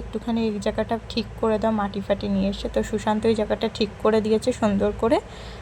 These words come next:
তো তুলসী গাছটা দেখো, জল পড়তে না একদম কি তরতাজা লাগছে দেখতে। তো গাছটা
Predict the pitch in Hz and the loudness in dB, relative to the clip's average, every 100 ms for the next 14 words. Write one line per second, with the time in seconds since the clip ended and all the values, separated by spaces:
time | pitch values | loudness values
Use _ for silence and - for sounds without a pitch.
0 | - - 247 254 240 294 285 - 285 254 | -14 2 6 6 6 8 8 8 6 6
1 | - 254 226 - 208 226 247 - 302 233 | 6 4 6 6 4 2 0 2 2 2
2 | 214 240 226 - 277 - 214 196 - 220 | 2 0 0 2 0 2 2 2 2 2
3 | 220 214 196 196 233 190 - - 208 - | 4 2 2 2 0 0 -4 -6 -6 -6
4 | - - - - 247 269 - | -16 -16 -8 0 6 6 6